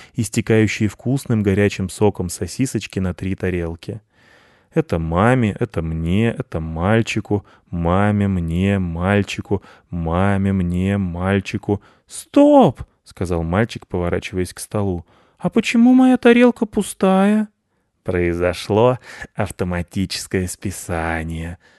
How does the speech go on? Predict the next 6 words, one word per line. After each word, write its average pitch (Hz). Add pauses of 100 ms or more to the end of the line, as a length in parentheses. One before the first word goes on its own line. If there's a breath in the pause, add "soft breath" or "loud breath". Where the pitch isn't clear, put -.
(120 soft breath)
сказал 82
Рыжопиус. 87 (480)
"Оплаты 190
тарифа", 180 (160)
кивнула 98
Маша-кошка. 92